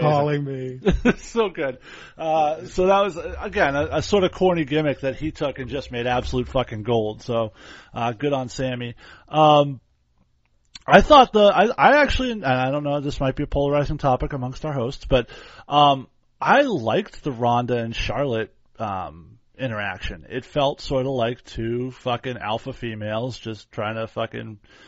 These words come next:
Speaker 2: you know, for lack of a better term, whip their dicks out, and I'm bigger and badder and better. Um,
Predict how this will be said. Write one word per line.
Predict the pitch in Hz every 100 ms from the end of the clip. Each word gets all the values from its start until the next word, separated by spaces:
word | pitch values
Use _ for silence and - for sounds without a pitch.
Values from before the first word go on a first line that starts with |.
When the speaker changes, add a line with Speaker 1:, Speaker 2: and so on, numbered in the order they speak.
| - _
Speaker 2:
you | 110
know, | 110 113 - _
for | -
lack | 123 120 113
of | 113
a |
better | 104 113
term, | 110 110 113
whip | 110 110
their | 113
dicks | 117 180 113
out, | 104 -
and | 110 107 101
I'm | 113 113
bigger | 98 117 117
and | 120 110
badder | 107 113
and | 120
better. | 120 170 - - - - - _
Um, | 117 117 110 110 107 107